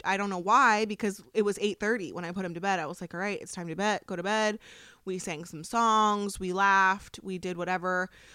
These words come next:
um, and he just would, he did not wanna go to sleep. He, and I lay with Lux to go to sleep. I don't, unless, um, Lincoln's home. If Lincoln's home, sometimes I'm able to,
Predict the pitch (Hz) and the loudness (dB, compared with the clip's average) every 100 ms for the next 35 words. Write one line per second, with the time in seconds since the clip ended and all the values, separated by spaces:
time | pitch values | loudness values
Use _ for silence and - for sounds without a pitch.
0 | - - 190 170 - 190 170 208 202 214 | -6 0 2 2 -2 -8 -6 -6 -4 -6
1 | - 185 185 190 190 - 202 190 190 185 | -8 -10 -2 -2 -2 -6 -10 -8 -6 -4
2 | 180 196 196 202 202 196 202 190 - 190 | -4 -4 -4 -6 -6 -6 -6 -8 -10 -8
3 | 185 - 220 240 220 190 185 220 240 233 | -6 -2 0 0 2 0 0 -2 0 0
4 | 247 - - - - 240 233 233 - 247 | 0 -4 -12 -14 -8 -2 0 0 0 -2
5 | 233 190 202 190 - _ - 202 220 208 | 0 0 0 -2 -4 _ -4 0 0 0
6 | 202 - 202 185 175 180 185 214 214 208 | -2 -2 0 0 -2 -6 -4 -4 -4 -6
7 | 196 190 185 196 202 196 190 190 - - | -6 -8 -8 -8 -6 -4 -4 -6 -12 -20
8 | - _ - 196 196 185 185 180 175 175 | -20 _ -8 -6 -6 -6 -6 -8 -8 -10
9 | - 185 170 | -8 -6 -6